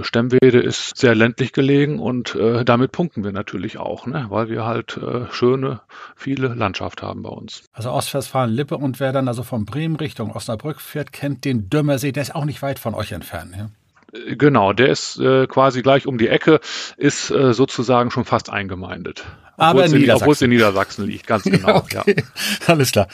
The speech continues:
Speaker 2: So, wir wollen ja nicht nur über Ihre Gemeinde sprechen, sondern über Ihr Kataster. Und, äh, Sie haben seit vielen Jahren schon ein Kataster. Wir hatten im Vorwege gesprochen, Sie haben ein sehr altes Kataster und sehr viel Erfahrungswerte. Was ist so Ihr Erfahrungswert damit?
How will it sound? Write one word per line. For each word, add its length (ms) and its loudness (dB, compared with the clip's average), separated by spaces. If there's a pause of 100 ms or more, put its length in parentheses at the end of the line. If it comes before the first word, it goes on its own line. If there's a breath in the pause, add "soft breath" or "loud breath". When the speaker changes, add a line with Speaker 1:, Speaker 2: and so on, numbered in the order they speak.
(120)
Speaker 2:
So, 120 4
wir 120 6
wollen 160 6
ja 60 4
nicht 140 2
nur 100 4
über 140 2
Ihre 200 4
Gemeinde 320 4
sprechen, 240 -2
sondern 200 0
über 120 0
Ihr 80 0
Kataster. 680 -4
Und, 280 0
äh, 220 -4
Sie 160 -2
haben 300 0
seit 240 -2
vielen 200 0
Jahren 360 -2
schon 120 -6
ein 140 -6
Kataster. 680 -8 (100)
Wir 100 -4
hatten 120 -2
im 80 0
Vorwege 460 -4
gesprochen, 560 -8 (260 loud breath)
Sie 140 -4
haben 80 -2
ein 120 0
sehr 300 -4
altes 360 -4
Kataster 380 -10
und 60 -6
sehr 160 -6
viel 120 -10
Erfahrungswerte. 960 -8 (100)
Was 220 -6
ist 280 -8
so 160 -8
Ihr 140 -4
Erfahrungswert 640 -8
damit? 320 -16